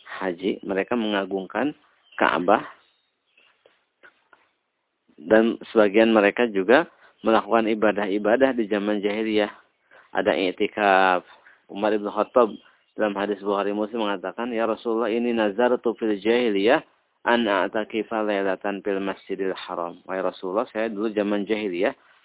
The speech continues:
nazar untuk i'tikaf satu malam di Masjidil Haram." Lihat di sini, Umar ketika masih musyrik zaman jahiliyah, sebelum ada, sebelum didakwahi Rasulullah shallallahu alaihi wasallam, pernah bernazar untuk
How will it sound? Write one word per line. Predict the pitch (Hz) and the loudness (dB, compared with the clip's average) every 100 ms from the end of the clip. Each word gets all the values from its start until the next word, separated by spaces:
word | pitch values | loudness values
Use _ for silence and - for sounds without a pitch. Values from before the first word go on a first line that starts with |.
| _ | _
nazar | - 302 123 101 107 123 | 6 6 6 4 4 4
untuk | - 110 - 160 - | 2 0 4 4 4
i'tikaf | 110 - 101 - 139 - | 0 0 -4 -2 -4 -2
satu | 110 - 104 | -4 -2 0
malam | 90 85 98 139 147 _ - | 0 0 -2 -4 -12 _ -18
di | 101 107 | -6 -4
Masjidil | 104 - - 98 92 | -4 -6 -6 -6 -4
Haram." | 90 90 85 92 | -4 -4 -4 -4
Lihat | 117 143 | -2 -2
di | 131 | -4
sini, | - 160 - _ _ | -2 -2 -2 _ _
Umar | 113 107 139 | -4 0 0
ketika | 143 117 110 113 | 0 -4 -4 -4
masih | 104 104 - | -4 -6 -6
musyrik | 110 156 - 107 | -4 -4 -4 -6
zaman | 101 104 101 98 | -4 -2 -4 -4
jahiliyah, | 101 196 175 98 117 _ _ _ _ _ | 0 4 4 4 0 _ _ _ _ _
sebelum | 110 110 92 | -2 -2 0
ada, | 95 101 113 139 _ _ _ | -2 -2 -2 -4 _ _ _
sebelum | 117 104 107 | -4 -2 -2
didakwahi | 104 101 104 104 | 0 0 0 -2
Rasulullah | 101 95 107 104 - | -8 -8 -6 -6 -6
shallallahu | 98 98 | -8 -6
alaihi | 95 101 | -6 -6
wasallam, | 170 - 82 90 - _ _ _ _ _ _ _ _ _ - _ _ - | -6 -6 -6 -6 -10 _ _ _ _ _ _ _ _ _ -20 _ _ -12
pernah | 120 120 | -4 -4
bernazar | 117 123 120 107 92 90 120 160 170 160 _ _ _ _ _ _ _ _ _ - | 2 2 2 0 -2 0 0 2 -2 -8 _ _ _ _ _ _ _ _ _ -6
untuk | 101 101 151 170 | -6 0 0 0